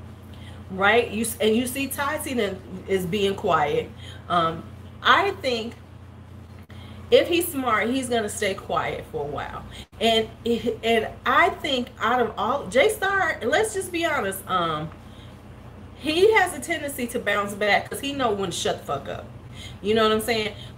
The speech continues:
So I have a funny feel, if he's smart, he'll just be quiet. He'll stay quiet. He gonna ride this one out and then come back with a di-, whole different attitude.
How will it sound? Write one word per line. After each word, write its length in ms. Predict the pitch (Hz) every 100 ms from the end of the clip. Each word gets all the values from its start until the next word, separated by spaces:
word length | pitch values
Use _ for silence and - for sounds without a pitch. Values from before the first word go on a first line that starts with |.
| -
So 120 | 254
I 240 | - 277
have 240 | 403 392 269
a 40 |
funny 360 | 262 269 262 269
feel, 260 | - 240 -
if 200 | 370 427
he's 200 | 349 -
smart, 460 | 247 240 247 214 233
he'll 200 | 262 220
just 240 | 220 185
be 140 | 202
quiet. 500 | 196 - 185 165 - - - - -
He'll 120 | 240 233
stay 340 | - 240 233
quiet. 500 | - 156 123 - - - - -
He 180 | 277 277
gonna 220 | 262 226
ride 340 | 196 202 220
this 220 | 214 214 190
one 140 | 185
out 240 | 180 - - - - - - -
and 140 | 214
then 120 | 202
come 280 | - 247 240
back 260 | 220 226 226
with 160 | 208
a 40 | 180
di-, 140 | 180
whole 260 | 185 214 214
different 300 | 220 202 -
attitude. 400 | 208 202 196